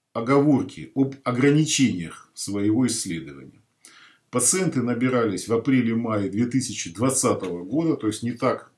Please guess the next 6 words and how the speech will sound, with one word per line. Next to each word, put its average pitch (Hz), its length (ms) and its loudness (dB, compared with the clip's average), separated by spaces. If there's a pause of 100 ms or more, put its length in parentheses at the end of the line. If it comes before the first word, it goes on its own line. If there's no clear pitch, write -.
много 98 720 -4
времени 95 420 0
прошло 95 400 -8
с - 80 -10
начала 98 420 -6
пандемии. 139 800 -2